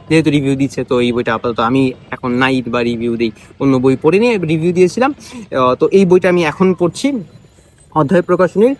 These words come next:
এটা হচ্ছে, আ, সাবাবা মোর্শেদ টুই আপুর লেখা বই,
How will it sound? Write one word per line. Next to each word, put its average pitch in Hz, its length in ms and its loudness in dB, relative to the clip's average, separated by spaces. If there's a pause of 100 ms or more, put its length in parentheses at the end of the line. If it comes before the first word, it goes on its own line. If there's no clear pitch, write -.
(220)
এটা 156 160 2
হচ্ছে, 170 420 2 (180)
আ, 131 420 0
সাবাবা 156 340 2
মোর্শেদ 147 360 -2 (320)
টুই 160 280 2
আপুর 135 380 -4 (300)
লেখা 135 320 0
বই, 147 300 0